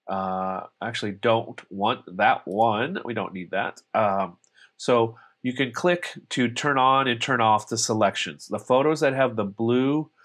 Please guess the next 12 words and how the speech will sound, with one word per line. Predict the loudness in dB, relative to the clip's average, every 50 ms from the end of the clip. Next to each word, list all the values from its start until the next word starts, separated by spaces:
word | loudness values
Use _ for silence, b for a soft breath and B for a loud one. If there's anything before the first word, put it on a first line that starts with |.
| b b b b b b b _ -8
check | -2 0 0 0 0
circle | -2 -2 -2 -2 -2 0 0 -2 -2 -2 -2 -2
will | 0 0 0 0
be | 0 -4 -6
downloaded | -4 -2 0 0 2 2 0 0 -2 -2 -2 -2 -4 -4
when | -4 -4 -4
we | -4 -6
go | -6 -4 -4 -4
to | -6 -8 -10
the | -8 -8
next | -8 -8 -10 -10 -8 -8 -8
step. | -6 -6 -6 -6 -6 -8 _